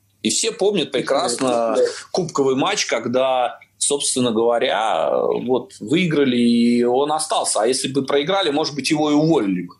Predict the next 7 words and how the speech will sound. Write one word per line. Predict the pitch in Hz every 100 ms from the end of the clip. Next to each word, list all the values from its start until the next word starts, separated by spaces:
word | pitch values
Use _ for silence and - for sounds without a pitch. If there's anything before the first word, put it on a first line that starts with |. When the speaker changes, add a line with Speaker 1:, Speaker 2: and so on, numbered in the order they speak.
| _ _ _ _
Speaker 1:
И | 143 156
ничего | 170 170 - 190 226
бы | 139
этого | 123 104 107
не | 117 117
было | 92 90
вообще. | 95 127 - - 95 -